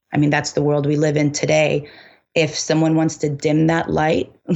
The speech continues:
that doesn't allow you to blossom and see your own beauty, shut it out. It's that simple. In l-, real life, there's a lot of conversations online, like you said, like, about, like, receiving a message. There's a lot of things that if you just, anything that you deal with online, think of it in the real world.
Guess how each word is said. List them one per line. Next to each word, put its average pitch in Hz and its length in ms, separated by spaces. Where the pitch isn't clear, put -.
that 156 160
doesn't 160 240
allow 156 300
you 151 180
to 156 140
blossom 175 640
and 147 160
see 160 560
your 160 160
own 151 200
beauty, 147 480
shut - 360
it 156 80
out. 104 340
It's - 160
that 156 260
simple. - 520
In 170 140
l-, 165 220
real 247 300
life, 156 380
there's 208 240
a 254 40
lot 185 160
of 196 100
conversations 196 680
online, 170 340
like 175 140
you 90 60
said, 107 220
like, 165 140
about, 170 120
like, 165 140
receiving 180 340
a 180 40
message. 190 320
There's 240 140
a 285 60
lot 233 180
of 247 120
things 180 220
that 180 100
if 151 140
you 220 200
just, 190 360
anything 302 340
that 285 100
you 254 80
deal 254 160
with 247 100
online, 180 480
think 226 280
of 277 100
it 294 80
in 285 100
the 214 80
real 180 280
world. 127 300